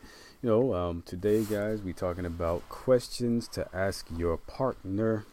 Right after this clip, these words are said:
Mm, mm, mm. I know a lot of you guys do not wanna do it, but, you know, curiosity is crucial to marriage. It's crucial to long-term relationships, partnered relationships.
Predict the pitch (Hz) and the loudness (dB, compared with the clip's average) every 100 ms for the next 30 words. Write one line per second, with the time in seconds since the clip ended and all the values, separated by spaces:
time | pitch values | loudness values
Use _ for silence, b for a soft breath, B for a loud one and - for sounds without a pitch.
0 | - 104 87 - 85 87 87 - 82 78 | -4 -2 -2 -6 -8 -6 -8 -12 -8 -8
1 | 73 85 92 92 101 113 113 104 90 85 | -6 -4 -2 2 4 6 6 4 2 0
2 | 95 92 90 90 90 85 82 76 78 78 | 2 2 0 0 0 2 -2 -6 -6 -4
3 | 82 95 101 - 95 92 85 110 113 113 | -2 -2 -4 -6 -6 -4 -4 2 4 4
4 | 107 - B B B B 90 90 - 107 | 2 -2 B B B B 0 0 0 -2
5 | 87 90 87 - 139 127 120 120 117 - | 0 -2 -6 -4 2 4 6 4 2 -2
6 | 113 101 87 - - - 113 107 - 110 | -4 -2 -4 -6 -10 -2 -2 -2 -2 -2
7 | 107 - 78 76 90 101 101 98 95 - | -2 -6 -6 -2 0 2 4 2 -2 -10
8 | 90 - - 117 104 98 - 101 98 - | -10 -10 -8 -4 -4 -4 -4 -2 -2 -6
9 | - 85 78 90 104 107 - 92 85 78 | -10 -8 -4 0 2 0 -4 -6 -6 -6
10 | 80 104 104 110 95 - 101 92 - - | -2 0 0 -4 -6 -4 -4 -4 -16 -20
11 | - 110 95 104 92 80 80 98 95 101 | -4 -2 -2 -4 -6 -8 -2 -4 -4 -8
12 | 90 101 95 - | -6 -4 -4 -4